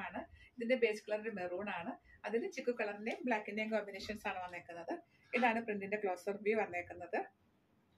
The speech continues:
കണ്ടോ, ഇത്രയും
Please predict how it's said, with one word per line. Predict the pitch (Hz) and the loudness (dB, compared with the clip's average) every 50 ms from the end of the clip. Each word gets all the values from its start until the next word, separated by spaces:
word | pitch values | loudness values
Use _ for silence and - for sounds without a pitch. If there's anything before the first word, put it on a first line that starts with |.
| _ _ _ _ _ _ _ _ _ _ _ _ _ _ _ _ _ _ _ _ _ - - - - - - - _ _ _ _ _ _ _ _ _ _ _ _ _ _ _ _ - - 95 - - | _ _ _ _ _ _ _ _ _ _ _ _ _ _ _ _ _ _ _ _ _ -20 -20 -20 -20 -20 -20 -20 _ _ _ _ _ _ _ _ _ _ _ _ _ _ _ _ -12 -10 -10 -4 -2
കണ്ടോ, | 220 208 196 175 - - - - - _ _ - - - - - 254 254 | -2 -2 -2 -2 -4 -8 -14 -18 -20 _ _ -20 -20 -20 -10 -6 -4 -4
ഇത്രയും | 254 - 262 262 262 262 285 | 0 6 8 8 10 10 8